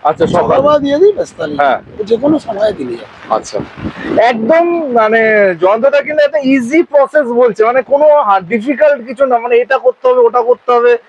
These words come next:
Speaker 2: একটু
Speaker 1: সেটা
Speaker 2: যত্ন,
Speaker 1: করতে হবে।
Speaker 2: জলটাই হচ্ছে main।
Speaker 1: জলটাই main।
Speaker 2: main জল।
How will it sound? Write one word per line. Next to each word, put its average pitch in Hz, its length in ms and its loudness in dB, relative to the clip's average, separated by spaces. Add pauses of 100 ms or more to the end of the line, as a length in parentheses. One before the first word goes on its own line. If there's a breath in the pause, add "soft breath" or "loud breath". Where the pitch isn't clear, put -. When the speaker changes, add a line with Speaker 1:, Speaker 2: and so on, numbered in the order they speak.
(140)
Speaker 2:
একটু 285 320 -2
Speaker 1:
সেটা 240 140 2
Speaker 2:
যত্ন, 247 140 2
Speaker 1:
করতে 262 80 -4
হবে। 294 220 0
Speaker 2:
জলটাই 294 460 0
হচ্ছে 320 240 -2
main। 220 300 -2 (180)
Speaker 1:
জলটাই 202 360 2
main। 151 240 -2 (180)
Speaker 2:
main 202 200 -2
জল। 156 280 -2